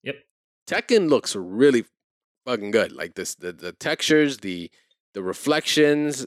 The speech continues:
Speaker 2: uh, just the overall, like, just quality of the character models look amazing. So they're pumping, they said for recommended, you, they want you at least with a ten sixty, a G T X ten sixty equivalent or higher, which isn't bad. You can,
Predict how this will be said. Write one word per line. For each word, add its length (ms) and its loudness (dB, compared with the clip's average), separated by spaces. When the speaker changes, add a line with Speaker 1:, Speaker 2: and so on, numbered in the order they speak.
Speaker 2:
uh, 380 -2
just 240 -4
the 100 2
overall, 440 4
like, 180 -2
just 300 -8
quality 480 0
of 100 2
the 80 -4
character 400 -2
models 480 -2
look 160 -8
amazing. 380 -4
So 380 0
they're 140 0
pumping, 640 -2
they 80 2
said 200 2
for 100 -8
recommended, 580 0
you, 360 0
they 120 -2
want 320 -2
you 180 -6
at 100 -6
least 280 -4
with 160 -4
a 20 -20
ten 500 -6
sixty, 760 -4
a 60 -20
G 120 -10
T 220 -2
X 260 -4
ten 320 -4
sixty 640 -6
equivalent 580 -2
or 100 -6
higher, 520 -4
which 180 -8
isn't 180 2
bad. 180 2
You 60 -2
can, 120 -2